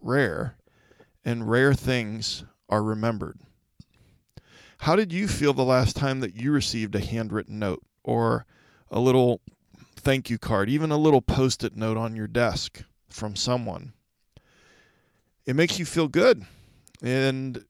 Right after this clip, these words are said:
we are going to talk on today's episode about the unexpected power of a handwritten note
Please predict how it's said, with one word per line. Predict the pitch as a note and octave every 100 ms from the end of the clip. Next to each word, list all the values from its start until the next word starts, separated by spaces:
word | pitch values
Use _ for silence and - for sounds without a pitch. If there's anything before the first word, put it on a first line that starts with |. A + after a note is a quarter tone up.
| _ _ -
we | A#2+ F3 E3+ E3 F3
are | B2 B2
going | B2+ C3+
to | - C#3
talk | - G2+ D3+ - -
on | - A2
today's | - A2+ B2 C3+
episode | B2+ - - - F2+ - C#3 _ _ _ _ _ _ _
about | - A#2 B2+ B2+ -
the | A2 _
unexpected | A2 E3 F3+ - D3+ D3 - A2
power | - - C3 A#2+ E2 A2+ - _ _
of | - G#2
a |
handwritten | G2+ C3 C#3+ D3 C#3+ A2 A#2
note | A#2+ G2+